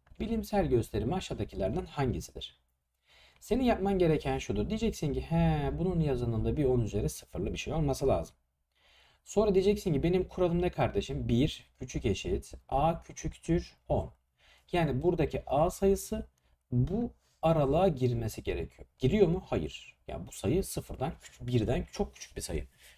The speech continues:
Yani birden küçük bir sayı değil mi? O zaman diyor ki, "Ben bu sayıyı biraz büyüteyim." Büyütüm olmadı, büyütüm olmadı, büyütüm olmadı, olmadı, olmadı,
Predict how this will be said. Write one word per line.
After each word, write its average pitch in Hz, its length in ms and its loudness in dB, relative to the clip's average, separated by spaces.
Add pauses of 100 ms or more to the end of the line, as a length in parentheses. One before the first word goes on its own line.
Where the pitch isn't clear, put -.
Yani - 100 -20 (100)
birden 135 300 4
küçük - 300 -4
bir 135 60 2
sayı 127 200 2
değil 254 100 2
mi? 131 120 0 (880)
O 135 60 -2
zaman 185 200 2
diyor 220 120 2
ki, - 100 -4
"Ben 175 180 2
bu 160 40 -6
sayıyı 113 260 0
biraz 139 280 -4
büyüteyim." 85 440 -6 (1200)
Büyütüm 135 380 2
olmadı, 101 480 2
büyütüm 139 440 2
olmadı, 131 400 2
büyütüm 135 400 -2
olmadı, 147 440 0
olmadı, 147 560 0
olmadı, 143 800 0